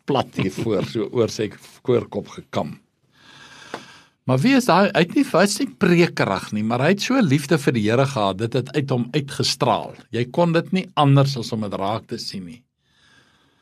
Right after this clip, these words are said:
En dan die ander ene was 'n meneer Meiburg. Hy was my hero. Hy het ook vir die dorp se eerste span en hy het later vir Transvaal Loskakel gespeel.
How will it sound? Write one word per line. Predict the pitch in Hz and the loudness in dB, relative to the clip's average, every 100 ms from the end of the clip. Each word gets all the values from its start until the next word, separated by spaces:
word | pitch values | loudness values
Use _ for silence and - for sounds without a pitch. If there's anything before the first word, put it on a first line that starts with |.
| _ _ _ - | _ _ _ -12
En | 117 | -4
dan | 117 160 | 0 0
die | 175 | 2
ander | 180 180 | 4 4
ene | 165 147 | 4 4
was | 123 120 - | 2 0 0
'n | 117 | -2
meneer | 113 110 104 | 0 -2 -2
Meiburg. | 104 107 101 95 - - | -2 -2 -2 -6 -10 -8
Hy | 117 120 | -4 -2
was | 123 - | -2 -4
my | 110 110 | -6 -4
hero. | 104 104 120 113 90 87 | -4 0 0 0 -2 -4
Hy | 110 | -4
het | 123 120 | -4 -2
ook | 135 139 | -2 -2
vir | 117 | -6
die | 104 | -6
dorp | 95 117 120 - | -4 -2 -2 -4
se | 117 | -6
eerste | - 131 - 113 | -4 -6 -4 -10
span | - 127 107 | -4 -4 -2
en | 101 | -4
hy | 123 | -4
het | 123 | -2
later | 131 139 139 | -2 -2 -2
vir | 139 | -4
Transvaal | 131 123 120 - - 110 | -6 -6 -6 -8 -6 -2
Loskakel | 147 143 139 113 95 85 | -4 -2 -2 -2 -4 -10
gespeel. | - - 110 - | -12 -16 -14 -14